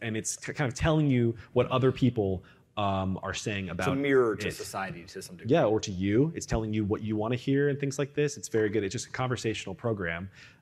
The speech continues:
Speaker 1: Um, I think we're asking the right questions. I think we keep asking the right questions. It's, it is potentially very dangerous if, uh, A I is totally centralized and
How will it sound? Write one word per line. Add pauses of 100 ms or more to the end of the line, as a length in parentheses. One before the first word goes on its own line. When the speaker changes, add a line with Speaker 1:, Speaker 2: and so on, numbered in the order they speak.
(100)
Speaker 1:
Um, (1200)
I
think
we're
asking
the
right
questions.
I
think
we
keep
asking
the
right
questions.
It's,
it (220)
is
potentially
very
dangerous
if, (160)
uh,
A
I
is
totally
centralized
and